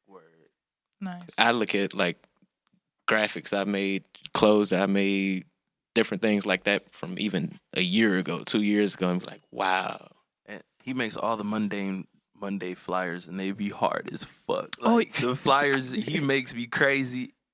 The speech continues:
Speaker 1: Like,
Speaker 2: The one
Speaker 1: Yeah.
Speaker 2: that we were on,
Speaker 1: <laughs>
Speaker 2: the, the one that we were featured on, where it was moving, I was like,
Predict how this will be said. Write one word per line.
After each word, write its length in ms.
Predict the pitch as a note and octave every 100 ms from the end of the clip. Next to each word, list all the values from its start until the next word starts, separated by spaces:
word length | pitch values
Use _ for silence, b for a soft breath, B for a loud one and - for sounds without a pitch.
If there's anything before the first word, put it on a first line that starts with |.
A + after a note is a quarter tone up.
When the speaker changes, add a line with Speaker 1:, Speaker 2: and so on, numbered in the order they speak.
| _
Speaker 1:
Like, 320 | B2+ A2+ G2 _ _ _ _ _ _
Speaker 2:
The 160 | G#3+ B3
one 340 | A#3 B3 D4+
Speaker 1:
Yeah. 60 | C4
Speaker 2:
that 200 | A#3+ A#3
we 160 | A3+ B3
were 180 | C4+
on, 100 | A3+
Speaker 1:
<laughs> 220 | C#4 - A#3+
Speaker 2:
the, 100 | D#3
the 100 | A#3
one 200 | A#3 D4+
that 100 | D#4+
we 100 | C4
were 120 | C4+
featured 340 | D4 D#4 D#4 D#4+
on, 320 | D#4 D#4 D4
where 240 | A#3+ A3+
it 100 | G3
was 200 | G#3+ G#3+
moving, 420 | F#3 F#3+ A#3 B3+ A#3+
I 60 |
was 80 | B3
like, 100 | C4+